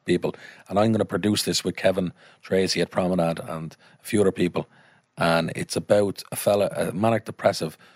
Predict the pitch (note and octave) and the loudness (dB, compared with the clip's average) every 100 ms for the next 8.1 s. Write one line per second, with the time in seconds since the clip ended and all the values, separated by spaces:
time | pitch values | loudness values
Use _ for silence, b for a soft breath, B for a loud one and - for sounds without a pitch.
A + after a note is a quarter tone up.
0 | b _ G2 F2 E2+ - G2+ F#2+ - F2+ | b _ -6 -4 -4 0 0 0 -2 -2
1 | E2+ G2 F#2 E2 E2 - - C#2+ - F2 | 0 0 -2 -2 -2 -4 -8 -10 -8 -8
2 | D#2+ - F#2 F2+ E2+ E2 D#2+ - b b | -6 -2 0 0 -2 -2 -4 -10 b b
3 | _ - D#2+ D#3 D#3 - - D#2 - E2+ | _ -2 2 2 0 -4 -6 -2 -2 -2
4 | - - E2+ - - _ _ B B B | -2 0 0 -2 -10 _ _ B B B
5 | _ D#2 D#2 D#2+ - - G2+ G#2+ F#2+ - | _ -2 -2 -2 -4 2 4 4 2 -4
6 | - - E2+ F2+ F2 E2 - F2 E2 D2 | -14 -4 0 0 -2 -6 -4 -4 -4 -8
7 | - _ - - - - A#2 D#2+ E2+ - | -12 _ 0 0 -2 -2 0 0 -2 -4